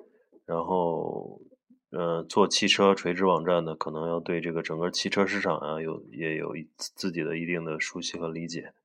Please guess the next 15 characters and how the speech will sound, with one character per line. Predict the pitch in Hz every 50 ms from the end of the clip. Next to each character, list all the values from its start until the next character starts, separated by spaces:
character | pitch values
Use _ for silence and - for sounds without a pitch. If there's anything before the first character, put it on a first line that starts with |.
| _ _ _ - - - - _ _ - _ _ _ _ _ _ _ _ -
然 | 87 90
后 | 101 110
第 | 104 131 131
二 | 135 120 98
点 | 92 80 76 76 85
就 | 92 92 90
是， | - - 82 80 78 76 73 67 - - _ _ _ _ _ _ _ - - -
需 | - - 123
求 | 117 113 101 98
分 | 98 110 110 110
析 | 107 - 117 107 104
及 | 104 90
系 | 85 - - -
统 | 98 - 73 67
化。 | - - 82 - -